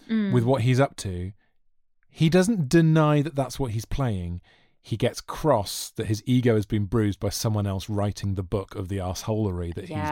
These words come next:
Speaker 2: been acting out.
Speaker 1: Yeah,
Speaker 2: Shit,
Speaker 1: I was
Speaker 2: that's
Speaker 1: so
Speaker 2: extraordinary.
Speaker 1: happy. He only met my son twice, and when I found out about he was still seeing his girlfriend, he was with my, we were with my boy. He'd taken my boy
Speaker 2: Mm.
Speaker 1: into, like, this bouncy castle,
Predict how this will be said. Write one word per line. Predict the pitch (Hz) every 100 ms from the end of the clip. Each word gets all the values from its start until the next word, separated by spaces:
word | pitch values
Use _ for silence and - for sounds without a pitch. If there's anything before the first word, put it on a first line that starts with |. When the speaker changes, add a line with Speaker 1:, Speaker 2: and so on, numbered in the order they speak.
| 151
Speaker 2:
been | 151 147 143 143 -
acting | 92 - 90
out. | 87 85 107 _ _ - - _ _ _ _ _ _
Speaker 1:
Yeah, | - 165 160 147
Speaker 2:
Shit, | -
Speaker 1:
I |
was | 226
Speaker 2:
that's | 113
Speaker 1:
so | - - 214
Speaker 2:
extraordinary. | 175 160 156
Speaker 1:
happy. | - - 165 - 160
He | - 190
only | 214 214
met | 185 165
my | 170
son | - 165 165
twice, | - 190 156 156 -
and | 180
when | 190
I | 190
found | 190 175
out | 165
about | 160 147 - _ - -
he | 175
was | 165
still | - 170
seeing | - 170
his | 165
girlfriend, | 175 175 165 151 147 -
he | 165
was | 156 156
with | 180 170
my, | 156 147 -
we | 175
were | 160
with | 175 170
my | 147
boy. | 143 180 131 113
He'd | 175 170
taken | 170 165 170
my | 156
boy | 160 156
Speaker 2:
Mm. |
Speaker 1:
into, | 156 160
like, | 143
this | -
bouncy | - 147 - - 160
castle, | 165 160 - 107 -